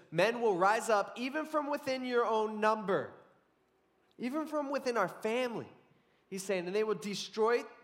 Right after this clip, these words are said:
th-, or distort the truth." He's saying, you know, it's the, "Did God really say?" Same thing Satan does, to lure the disciples into following them.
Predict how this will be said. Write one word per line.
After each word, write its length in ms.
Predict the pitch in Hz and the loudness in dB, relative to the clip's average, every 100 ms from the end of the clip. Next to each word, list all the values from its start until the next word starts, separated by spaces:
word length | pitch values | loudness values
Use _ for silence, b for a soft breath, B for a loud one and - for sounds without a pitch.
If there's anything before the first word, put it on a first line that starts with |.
| - 180 | -20 -14
th-, 140 | 165 | -6
or 160 | 190 165 | -2 -2
distort 800 | 160 180 180 - - 214 226 240 240 B B | 0 -4 -4 -12 -4 0 2 2 -2 B B
the 100 | 196 | -4
truth." 460 | 190 - 190 143 104 - _ b b b | -4 -2 0 0 -4 -16 _ b b b
He's 160 | 190 | -6
saying, 360 | 185 208 185 175 - - | -2 0 0 -4 -8 -2
you 80 | |
know, 140 | 196 185 | 2 4
it's 240 | 190 190 | 2 0
the, 260 | 180 180 156 - 131 | 2 2 2 -6 -12
"Did 320 | - 214 226 - | -4 0 0 0
God 340 | 214 202 196 | 0 0 -2
really 240 | 202 196 | -4 -4
say?" 460 | 196 - 180 185 190 - _ _ _ _ _ _ | -6 -8 -8 -8 -12 -18 _ _ _ _ _ _
Same 300 | - 196 202 | -10 -8 -8
thing 180 | 208 | -10
Satan 280 | 190 202 165 | -10 -10 -8
does, 200 | 147 143 - B B B - | -6 -8 -12 B B B -12
to 160 | 214 | -8
lure 600 | 208 170 233 262 190 160 160 - | -6 -4 -2 -2 -2 -4 -8 -14
the 60 | 151 | -14
disciples 560 | 143 - 170 156 131 | -12 -6 -6 -6 -10
into 120 | 135 123 | -10 -10
following 520 | 123 143 147 135 117 | -6 -4 -4 -8 -12
them. 120 | 104 | -14